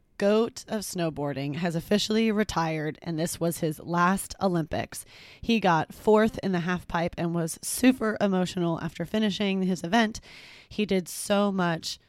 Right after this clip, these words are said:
for the sport. Also sticking with the men's half pipe competition, there was a huge controversy with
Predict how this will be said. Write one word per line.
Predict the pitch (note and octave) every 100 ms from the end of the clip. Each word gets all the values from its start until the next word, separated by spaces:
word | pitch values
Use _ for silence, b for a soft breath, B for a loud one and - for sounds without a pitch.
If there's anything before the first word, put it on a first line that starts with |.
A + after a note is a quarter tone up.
| _
for | - F3 E3 D#3+ -
the | -
sport. | - - D#3 - - - _ _ B B B B
Also | A3+ B3 C4
sticking | - A#3 A#3
with | G#3+ G#3
the | - G3 F#3 F3 -
men's | F3+ E3 E3
half | - F3 -
pipe | - F#3 -
competition, | G#3 F#3 F#3 F#3+ F3 F#3+ F#3+
there | F#3 F3+
was | F3 E3
a | E3
huge | D3+ - - D4 C#4+ F3 D3
controversy | - F3+ E3 F#3+ F3+ E3+ - F3 F3
with | F3 E3